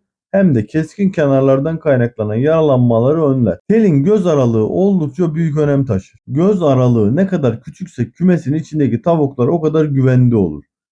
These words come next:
Bir ila bir buçuk santimetrelik göz aralığı fare, yılan, sansar ve gelincik gibi küçük yırtıcı hayvanların kümese girmesini engeller. Telin kalınlığı da dikkat edilmesi gereken başka bir unsurdur. İnce teller zamanla bükülür.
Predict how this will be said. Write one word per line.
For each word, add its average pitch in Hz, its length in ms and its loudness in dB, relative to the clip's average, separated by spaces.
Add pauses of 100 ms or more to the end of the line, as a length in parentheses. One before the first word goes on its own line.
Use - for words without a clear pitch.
(300)
Bir 196 200 2
ila 117 420 0
bir 180 180 2
buçuk 175 260 -6
santimetrelik 139 880 -2
göz 156 240 0
aralığı 117 540 0 (320)
fare, 147 440 2
yılan, 135 520 -2
sansar 156 560 -2
ve 113 80 0
gelincik 160 580 -2
gibi 104 260 -4
küçük 165 400 -12
yırtıcı 160 420 -2
hayvanların 135 720 0 (320)
kümese 185 380 2
girmesini 151 540 0
engeller. 147 580 2 (100)
Telin 208 300 2
kalınlığı 202 580 2
da 123 200 0
dikkat 196 280 -2
edilmesi 180 520 -2
gereken 139 440 0
başka 170 400 0
bir 175 80 2
unsurdur. 135 600 -2 (560)
İnce 185 440 2
teller 135 420 2
zamanla 160 640 -2
bükülür. 127 400 -4